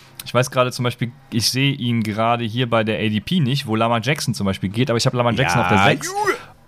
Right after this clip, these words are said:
Speaker 2: Let's
Speaker 1: Und
Speaker 2: go.
Speaker 1: den nehme ich, da, da nehme ich lieber Lamar Jackson, der später geht, als einen Josh Allen oder einen Patrick Mahomes in Runde zwei und drei, ne? Äh, ja,
Speaker 2: Hm.
Speaker 1: das ist ganz klar.
Speaker 2: Ja,
Speaker 1: Oder auch einen
Speaker 2: ja,
Speaker 1: Jalen
Speaker 2: gut,
Speaker 1: Hurts,
Speaker 2: Lamar
Speaker 1: der ist ja
Speaker 2: Jackson.
Speaker 1: eines unserer Lieblingstargets.
Speaker 2: Ja, absolut, absolut. Aber ich wollte jetzt, äh,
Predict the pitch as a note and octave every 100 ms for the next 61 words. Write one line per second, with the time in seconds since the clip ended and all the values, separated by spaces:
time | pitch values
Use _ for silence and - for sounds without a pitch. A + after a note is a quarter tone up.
0 | - - C3+ B2 C3+ C#3 E3 D3+ D3 -
1 | A#2 C3+ C3+ C3+ D#3+ C#3+ D3 D#3+ C#3 C3+
2 | A2+ D#3 - A#2+ A2 C3+ C#3+ A#2 G#2+ B2+
3 | C#3 A2+ A2+ - A2+ A2+ A2 G#2 A2 -
4 | C3 B2+ B2 A2 G#2+ A#2+ A#2+ A2 G#2+ B2
5 | G#2+ G#2+ G#2 G#2 - G#2 G2 G2 F2+ G2
6 | G#2+ F2+ G2 D2+ B1+ - - G2+ - A#2
7 | A2 G2+ F#2+ F#2+ - G2 - - - G2+
8 | G2 G#2 A2+ G#2 A#2 A2 G2+ G2 F#2+ G#2
9 | G#2+ G2+ G2 - G2+ G#2 G2 G2 G2 G2+
10 | F#2+ F#2+ F#2 F#2 - - - - - -
11 | _ A#2+ C3+ C3+ D2+ A2 A#2+ G#2+ G#2+ -
12 | G2+ A#2 D3+ D#3 D#3+ D3 - C3 A2+